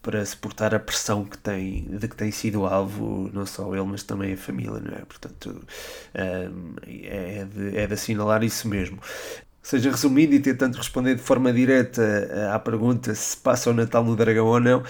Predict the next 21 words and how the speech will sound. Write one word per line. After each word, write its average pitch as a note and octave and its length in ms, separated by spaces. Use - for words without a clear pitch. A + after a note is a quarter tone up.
acho A#2 220
que - 60
sim, C#3 200
acho A#2+ 160
que - 80
isso A2 120
poderá A#2 300
acontecer, A#2+ 680
ehm, B2 880
simplesmente A2 480
porque - 240
não A#2 360
o A2+ 40
vejo A2 420
a A2 60
abandonar A2+ 420
o A2 60
barco A#2+ 340
na A#2+ 200
pior A#2+ 240
altura. A#2 560